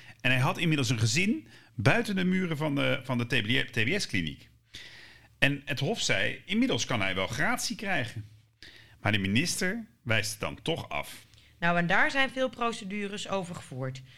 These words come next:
Speaker 2: En uiteindelijk zei de Hoge Raad, dat was op zes november tweeduizend twintig,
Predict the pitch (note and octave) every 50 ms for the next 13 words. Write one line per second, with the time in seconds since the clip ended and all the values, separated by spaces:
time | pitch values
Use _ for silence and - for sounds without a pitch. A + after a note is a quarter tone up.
0 | - - - - _ - F#3+ F#3 F3+ F3 - G3 G#3+ A#3 B3+ C4+ C4+ - - A3
1 | F#3+ F#3 F3+ F#3+ F#3+ F3 - D#3+ D3+ D#3+ E3+ F#3 A3+ D4 F4 - - - - -
2 | - - D#3 - D#3 D3 C#3 C#3+ C#3 F3+ A#3+ A#3 F#3+ F3 E3+ E3+ F3 D#3 D3 D#3
3 | - - E3 D#3+ D3+ D3+ D3+ D3 D3+ D#3+ - - G#3 A#3 C#4+ D#4 D#4+ F#4 F#4+ -
4 | -